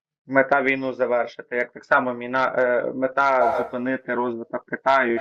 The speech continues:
щоб він не став гегемоном. Але як цього досягнути, е, це вже питання. От зараз відбуваються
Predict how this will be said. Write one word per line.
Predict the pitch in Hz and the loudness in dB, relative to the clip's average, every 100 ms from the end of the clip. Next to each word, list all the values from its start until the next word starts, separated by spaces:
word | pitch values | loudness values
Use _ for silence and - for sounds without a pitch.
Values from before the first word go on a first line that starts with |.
| - | -4
щоб | 113 | -10
він | 107 123 113 | -8 -8 -8
не | 113 | -14
став | - 123 117 | 0 2 2
гегемоном. | 123 127 120 120 120 117 117 _ _ _ | -4 -4 -4 -4 -4 -6 -10 _ _ _
Але | 120 127 135 | 2 6 6
як | 160 - | 4 -2
цього | - 139 131 | -10 -6 -4
досягнути, | 131 - 135 135 165 160 127 120 - _ _ _ | -4 -4 -6 -4 -8 -2 0 0 -4 _ _ _
е, | 123 120 120 - | 4 4 2 0
це | 139 | -2
вже | 127 131 | -2 -6
питання. | 131 - 113 110 110 - | -8 -2 -2 -2 -10 -12
От | 117 | 0
зараз | 156 175 165 - | 2 2 0 -6
відбуваються | 117 120 135 139 127 - | -8 0 2 2 2 -2